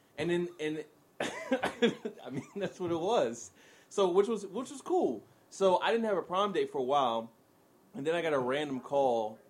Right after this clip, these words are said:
uh, from one of my friends, and she was like, "Hey, did you wanna go to prom with us?" So I ended up going with,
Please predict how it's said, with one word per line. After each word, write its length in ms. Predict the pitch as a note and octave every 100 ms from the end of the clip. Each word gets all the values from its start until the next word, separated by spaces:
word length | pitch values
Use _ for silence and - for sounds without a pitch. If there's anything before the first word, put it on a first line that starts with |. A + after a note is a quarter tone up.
| -
uh, 540 | A#2 A#2+ A2+ A2 G#2+ - - - -
from 440 | C#3 B2+ A#2+ A2+ A2 - - B2
one 120 | C3+
of 60 | C3
my 120 | A#2+
friends, 680 | - F3+ C#3+ D3+ D#3 - - - _ _ -
and 140 | B2
she 140 | - C#3+
was 180 | C3+ C3
like, 200 | B2+ D3
"Hey, 420 | G3 D3+ A2 G2+ - _ A#2
did 120 | A2+
you 80 | B2
wanna 180 | B2+
go 60 | B2
to 100 | B2
prom 220 | C3+ C3
with 100 | A#2+
us?" 300 | D3+ A2+ - -
So 140 | -
I 100 | B2
ended 160 | C3+ D3+
up 120 | C#3
going 240 | A#2 C3 B2
with, 140 | A2+